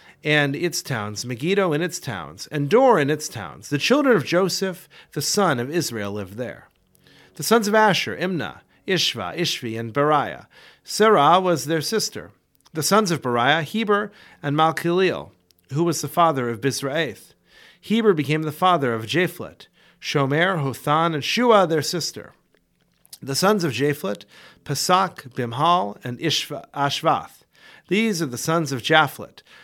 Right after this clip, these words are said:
The sons of Shemer, Ahi, Rogah, Jehuba, and Aram. The sons of Helam, his brother, Zophah, Imnah, Shelesh, and Amal. The sons of Zophah, Sua, Harnetfer,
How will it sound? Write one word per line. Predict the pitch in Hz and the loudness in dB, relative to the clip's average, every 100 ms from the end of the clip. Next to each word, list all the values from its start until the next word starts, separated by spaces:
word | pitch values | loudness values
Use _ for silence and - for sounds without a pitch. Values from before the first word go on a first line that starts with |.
| - | -14
The | - | -6
sons | 170 220 202 | 2 2 2
of | 165 | -2
Shemer, | - 226 135 73 - _ _ - | 0 0 -4 -8 -14 _ _ 0
Ahi, | 156 143 220 240 254 - - _ | 0 2 -2 -2 -4 -8 -20 _
Rogah, | 135 139 151 185 190 196 196 _ - | 0 2 6 6 8 4 0 _ -18
Jehuba, | 135 135 123 185 190 190 196 196 | -6 -4 0 0 4 4 2 -4
and | 127 127 | -10 -8
Aram. | 127 135 147 95 78 107 - - | -4 -2 0 -2 -10 -16 -20 -10
The | 151 | -2
sons | 208 220 202 | 0 0 -2
of | |
Helam, | 143 233 214 160 | -4 0 2 2
his | 147 - | -2 -2
brother, | 156 117 73 - _ _ _ - | -2 -2 -8 -18 _ _ _ -8
Zophah, | 120 190 - 208 208 185 | 0 2 2 -2 -2 -2
Imnah, | 165 185 190 190 | -2 0 0 0
Shelesh, | 147 - 123 156 156 - | -2 -4 0 0 0 -6
and | 120 113 | -8 -8
Amal. | 120 117 67 104 _ - - | -6 -6 -6 -14 _ -20 -10
The | 147 | -2
sons | 185 202 208 | 2 4 4
of | 180 | 4
Zophah, | 233 226 - 78 - _ _ _ | 4 4 0 -12 -14 _ _ _
Sua, | - - 247 220 107 101 - _ _ _ _ 175 | -10 -4 0 0 0 -4 -14 _ _ _ _ 2
Harnetfer, | 196 214 190 - 202 202 120 101 | 4 4 -2 -4 0 2 0 -6